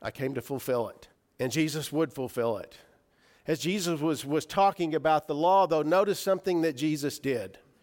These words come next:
<clears throat> This is, this is from the Sermon on the Mount. You probably recognize that. As Jesus was talking about the law of Moses in the Sermon on the Mount, he would say th-, things like, "It has, you have heard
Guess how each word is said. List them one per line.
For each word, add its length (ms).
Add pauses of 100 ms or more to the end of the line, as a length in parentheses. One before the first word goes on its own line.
(480)
<clears throat> 300 (560)
This 200
is, 240
this 200
is 140
from 220
the 80
Sermon 320
on 100
the 60
Mount. 340
You 80
probably 500
recognize 680
that. 320
As 120
Jesus 400
was 140
talking 480
about 400
the 80
law 280
of 60
Moses 460
in 100
the 60
Sermon 380
on 100
the 80
Mount, 300 (240)
he 160
would 200
say 300
th-, 140
things 480
like, 320 (640)
"It 100
has, 220
you 160
have 180
heard 440